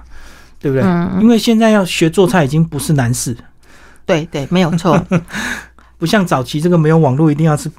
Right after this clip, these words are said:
Speaker 2: 花大钱去学，
Speaker 1: 对，对，
Speaker 2: 求师傅。
Speaker 1: 对。那现在讲真的哈，以前真的你光是学一道这种哈，在我们早期那种年代，你光是学个蚵仔面线，没有花个几万块，人家不会教你的，因为那毕竟是人家都职业配方嘛。可是你现在在看哦，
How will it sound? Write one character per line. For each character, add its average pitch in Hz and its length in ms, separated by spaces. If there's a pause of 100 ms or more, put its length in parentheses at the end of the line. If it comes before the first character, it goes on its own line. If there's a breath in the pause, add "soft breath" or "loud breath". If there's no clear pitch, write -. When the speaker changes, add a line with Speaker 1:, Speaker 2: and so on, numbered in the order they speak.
(100)
Speaker 2:
花 165 220
大 165 240
钱 - 280
去 139 240
学， 135 380 (160)
Speaker 1:
对， 165 320
对， 175 220
Speaker 2:
求 151 40
师 - 160
傅。 156 60
Speaker 1:
对。 143 220
那 294 120
现 269 220
在 254 140
讲 160 200
真 214 200
的 185 120
哈， 165 140
以 175 100
前 202 220
真 247 160
的 214 80
你 170 160
光 226 200
是 233 120
学 147 260
一 185 60
道 185 260
这 196 120
种 151 200
哈， 151 220 (240 loud breath)
在 247 160
我 170 100
们 165 180
早 143 200
期 - 160
那 190 140
种 165 80
年 160 180
代， 165 160
你 165 80
光 214 220
是 226 100
学 170 220
个 170 100
蚵 170 100
仔 175 120
面 170 160
线， 147 200
没 180 140
有 196 100
花 190 160
个 185 120
几 123 180
万 160 160
块， 156 180 (260 loud breath)
人 160 140
家 175 140
不 165 160
会 160 140
教 151 260
你 - 140
的， - 180
因 269 100
为 269 80
那 269 120
毕 262 160
竟 226 120
是 226 140
人 170 180
家 190 180
都 185 280 (260)
职 170 140
业 190 180
配 170 220
方 156 180
嘛。 143 160 (260 loud breath)
可 - 120
是 247 100
你 226 160
现 269 180
在 226 140
在 240 140
看 226 260
哦， - 160